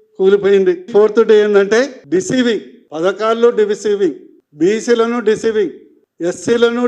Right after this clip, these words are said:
డిసీవింగ్, పారిశ్రామికవేత్తలను డిసీవింగ్, మహిళలను డిసీవింగ్.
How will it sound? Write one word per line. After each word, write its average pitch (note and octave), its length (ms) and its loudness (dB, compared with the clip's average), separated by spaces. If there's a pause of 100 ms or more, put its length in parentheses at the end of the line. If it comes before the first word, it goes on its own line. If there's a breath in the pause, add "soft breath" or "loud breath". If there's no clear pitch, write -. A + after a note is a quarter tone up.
డిసీవింగ్, A3 480 -2 (240)
పారిశ్రామికవేత్తలను A3+ 1160 -2
డిసీవింగ్, G#3+ 440 -2 (320)
మహిళలను A#3 600 2 (160)
డిసీవింగ్. G#3+ 480 -2